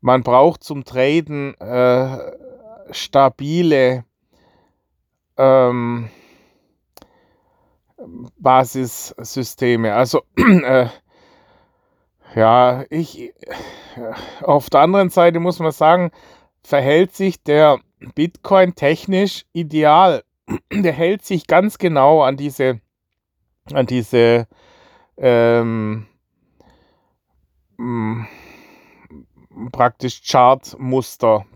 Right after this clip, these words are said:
die, die die meisten kennen. Ja,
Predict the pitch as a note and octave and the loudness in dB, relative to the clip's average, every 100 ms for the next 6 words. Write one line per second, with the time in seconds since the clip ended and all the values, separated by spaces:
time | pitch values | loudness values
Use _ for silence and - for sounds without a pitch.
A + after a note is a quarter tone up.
0 | _ B2 A#2+ A#2 _ _ _ _ _ _ | _ -8 -6 -8 _ _ _ _ _ _
1 | - A#2+ A#2 A2+ G#2+ G#2+ - A2+ - B2 | -14 -8 -4 2 2 2 -4 -14 -6 -4
2 | G2+ F#2+ F#2+ - _ _ _ _ _ _ | -2 -4 -8 -14 _ _ _ _ _ _
3 | _ _ _ _ _ _ _ _ _ _ | _ _ _ _ _ _ _ _ _ _
4 | _ _ _ _ _ _ _ _ _ _ | _ _ _ _ _ _ _ _ _ _
5 | _ _ - D#3 D#3 D3+ C#3 B2+ | _ _ -2 4 4 4 2 0